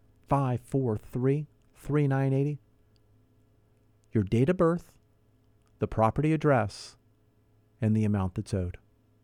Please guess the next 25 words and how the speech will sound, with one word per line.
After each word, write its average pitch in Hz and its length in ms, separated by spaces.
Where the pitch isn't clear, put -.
That's - 240
what 110 80
I'm 110 120
looking 107 280
for. 98 300
You 107 120
can 107 140
call 113 380
eight 127 160
eight 123 160
eight, 135 240
five 120 280
four 117 320
three, 135 520
three 127 240
nine 127 240
eighty, 143 260
or 147 220
email 180 260
me 180 140
directly 156 560
at 101 80
michael 131 420
at 143 300
united 139 540